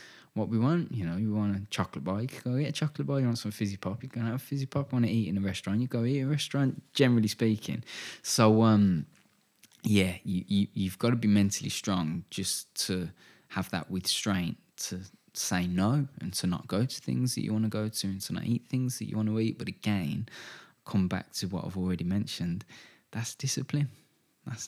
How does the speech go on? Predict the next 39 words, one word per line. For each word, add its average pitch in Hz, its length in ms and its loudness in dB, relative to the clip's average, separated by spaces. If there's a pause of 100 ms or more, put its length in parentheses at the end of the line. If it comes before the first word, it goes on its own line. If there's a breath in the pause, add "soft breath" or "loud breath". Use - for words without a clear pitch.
(140)
that's - 180 -2
what 113 160 -4
discipline 107 480 0 (120)
is, 135 100 -4
saying 101 320 0
no 101 160 4
to - 140 -4
the, 120 80 -2
'cause 151 200 4
we 160 120 8
all 180 160 10
overeat. 92 680 4 (400 loud breath)
Even 117 220 6
if, 113 200 2
even 139 220 4
if 104 140 0
you're 98 100 4
in 92 80 4
shape, 120 440 2
generally 92 460 4
we, 87 200 -2 (160)
we 95 160 2
overeat. 85 560 -2
We 98 180 0
all, 98 320 0 (300 loud breath)
we 110 100 4
all 107 160 6
eat 98 180 2
more 98 220 6
than 95 100 2
what, 95 140 0 (400 loud breath)
the, - 100 -10 (360)
we, 127 180 4 (720 soft breath)
why 135 600 6 (100)
do 127 100 4
humans 101 680 4 (100)
need 95 640 2
to - 280 -2
eat? - 540 -8